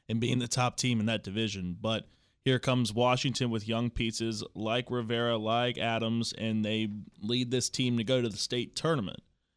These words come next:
Could this be Musselman next year? 'Cause we've once again brought up the question marks with Spring Mills. How much of that roster is coming back? We don't know, and we probably won't know till game one of the season what is gonna come back for that Cardinals roster.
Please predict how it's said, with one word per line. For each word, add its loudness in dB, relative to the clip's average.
Could 2
this 2
be 2
Musselman 0
next -8
year? -6
'Cause -10
we've -6
once 0
again 0
brought 0
up -6
the -6
question 0
marks -2
with -6
Spring -2
Mills. -2
How 4
much 2
of -4
that 0
roster 2
is -4
coming -2
back? -6
We -2
don't 2
know, 2
and 0
we 2
probably 0
won't 2
know 2
till 0
game 0
one -2
of -6
the -6
season -6
what -2
is -4
gonna -2
come -6
back -6
for -6
that -4
Cardinals -8
roster. -8